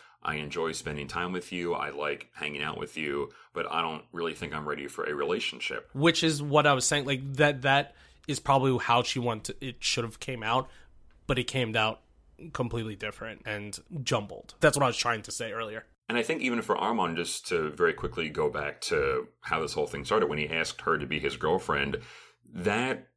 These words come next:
Speaker 1: might be a bit much for some people. And this might be a cultural thing, I don't know, but I haven't really asked a girl to be my girlfriend since, like, middle school. And I think for some people, maybe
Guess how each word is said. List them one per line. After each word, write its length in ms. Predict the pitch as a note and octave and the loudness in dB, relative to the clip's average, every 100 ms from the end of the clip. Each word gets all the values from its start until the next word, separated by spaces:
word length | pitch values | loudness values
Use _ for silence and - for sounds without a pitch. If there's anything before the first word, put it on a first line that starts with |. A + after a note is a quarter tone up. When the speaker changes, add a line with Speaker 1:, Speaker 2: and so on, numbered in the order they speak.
| _ | _
Speaker 1:
might 240 | F#2 G2 F#2+ | 0 0 2
be 160 | F#2+ | 0
a 60 | F2 | 0
bit 160 | E2+ D2+ | -2 0
much 240 | D#2+ E2+ | -2 -2
for 140 | E2+ | -4
some 240 | C#2 D2 B1+ | -2 -4 -4
people. 500 | C2 A#1+ B1 A1 - | -8 -4 -4 -6 -6
And 120 | F#2 F2+ | -2 -2
this 120 | - | 0
might 120 | F#2 | -2
be 80 | F2 | -2
a 40 | |
cultural 400 | D2+ F#2 F2 G2 | 0 0 0 0
thing, 220 | F2 F2+ E2 | -2 -2 -2
I 100 | D#2+ | -2
don't 160 | D#2+ | -2
know, 300 | E2+ E2 D#2 - - | -2 -2 -4 -10 -10
but 400 | E2 F2+ - - _ _ - | -2 -2 -2 -8 _ _ -2
I 80 | F#2 | 0
haven't 140 | B2+ | 2
really 280 | A2+ F#2+ E2+ | 2 2 2
asked 360 | F2 - - - _ - | 0 -2 -10 -20 _ -6
a 80 | |
girl 160 | D#2+ E2 | -2 0
to 60 | D2+ | 0
be 100 | D#2 | -2
my 160 | D2+ | -4
girlfriend 580 | C#2+ E2 - D#2 C2+ C2 | 0 0 0 -2 -2 -4
since, 600 | - D2+ C#2 - - - - | -2 -2 -4 -4 -4 -6 -4
like, 160 | D2+ | -4
middle 220 | D2+ D#2+ D#2 | 0 0 0
school. 440 | - D2 - - | -2 0 0 -2
And 120 | F#2+ | -2
I 20 | F2+ | 0
think 140 | A2 | 0
for 80 | F#2 | 0
some 200 | - G2 | 2 0
people, 260 | A2 G2+ F#2+ | 0 0 0
maybe 560 | F2 E2+ E2+ E2 F#2 | -2 -4 -4 -6 -8